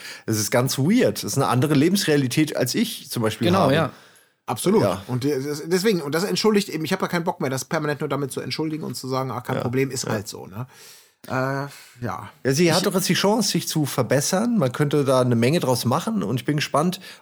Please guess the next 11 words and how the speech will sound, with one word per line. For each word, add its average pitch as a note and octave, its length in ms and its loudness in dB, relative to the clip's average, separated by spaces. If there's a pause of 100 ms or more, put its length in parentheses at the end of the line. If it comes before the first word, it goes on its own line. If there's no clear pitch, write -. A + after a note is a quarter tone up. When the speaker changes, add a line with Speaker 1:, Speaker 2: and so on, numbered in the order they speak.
(100)
Speaker 1:
ob C3+ 200 0
die D#3 100 4
irgendwie D#3 480 4
in C3 240 2
zwei B2 320 2
Jahren C#3+ 340 4
nicht C3+ 220 2
ein C3+ 60 4
bisschen C#3+ 300 2
reflektierender B2+ 1000 0
ist. F3 300 -2